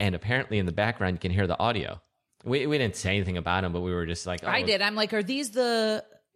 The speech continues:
Speaker 1: We didn't say anything bad. We just, we just said, "Are these, are the," we were just asking questions to make sure we knew what we were talking about.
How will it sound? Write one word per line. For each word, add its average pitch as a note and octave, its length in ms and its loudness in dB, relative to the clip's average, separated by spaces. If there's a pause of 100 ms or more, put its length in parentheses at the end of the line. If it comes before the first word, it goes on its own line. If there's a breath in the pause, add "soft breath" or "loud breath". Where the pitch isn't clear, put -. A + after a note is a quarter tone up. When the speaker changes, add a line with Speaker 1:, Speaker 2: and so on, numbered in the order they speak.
(100)
Speaker 1:
We C#4 120 -4
didn't B3+ 200 0
say D#3+ 80 0
anything A2+ 240 2
bad. G#2+ 400 0
We A#2+ 100 0
just, A2+ 400 -4
we A#2 140 -4
just A2 240 -2
said, A2 180 2
"Are G#2 140 4
these, G2+ 420 -2
are F#2 160 0
the," F#2 300 -4
we G2+ 140 -4
were G#2+ 240 -4
just A#2+ 200 -4
asking B2 280 0
questions F2+ 400 -4
to E2+ 40 -4
make F2 120 -2
sure F#2+ 120 0
we F#2+ 80 2
knew F#2+ 100 2
what G2 40 4
we F#2+ 60 4
were F2+ 40 2
talking A2+ 220 0
about. - 260 0